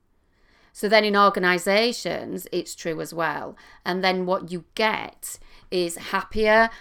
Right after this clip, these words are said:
and more inclusive workplaces where people feel accepted and they want to come to work. They feel safe to come to work. So then they don't have, you know, that stigma or they, that risk of judgment,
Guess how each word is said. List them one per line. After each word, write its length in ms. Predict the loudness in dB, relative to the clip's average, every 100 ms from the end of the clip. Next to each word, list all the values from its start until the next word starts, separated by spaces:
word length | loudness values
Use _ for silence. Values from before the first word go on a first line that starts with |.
| -6
and 180 | -4 -2
more 220 | -2 -2
inclusive 720 | -4 -8 -2 -2 -2 -6 -10 -6
workplaces 800 | -6 -6 -8 -10 -10 -10 -10 -8
where 120 | -8
people 540 | -6 -6 -6 -8 -10
feel 280 | -10 -8 -8
accepted 600 | -10 -12 -14 -14 -18 -16 -12
and 260 | -12 -10 -8
they 200 | -6 -6
want 460 | -6 -6 -6 -8
to 260 | -12 -16 -16
come 280 | -14 -12 -12
to 140 | -12
work. 400 | -8 -8 -8 -12 -20 -16 -12
They 120 | -10
feel 260 | -10 -10
safe 600 | -10 -12 -8 -8 -8 -14 -20
to 100 | -20
come 220 | -20 -20
to 120 | -20 -18
work. 360 | -18 -18 -20 -20 -20 _
So 140 | -8
then 220 | -4 -2 -2
they 120 | -4
don't 340 | -4 -6 -6 -8
have, 580 | -10 -10 -10 -10 -12 -16 _ _ _
you 80 | -6
know, 180 | -6 -6
that 220 | -6 -8
stigma 580 | -10 -10 -4 -2 -2 -4
or 160 | -8 -8
they, 260 | -8 -8 -12 -20 -10
that 160 | -8
risk 460 | -6 -4 -4 -6 -12
of 160 | -14 -12
judgment, 800 | -8 -8 -6 -6 -4 -6 -10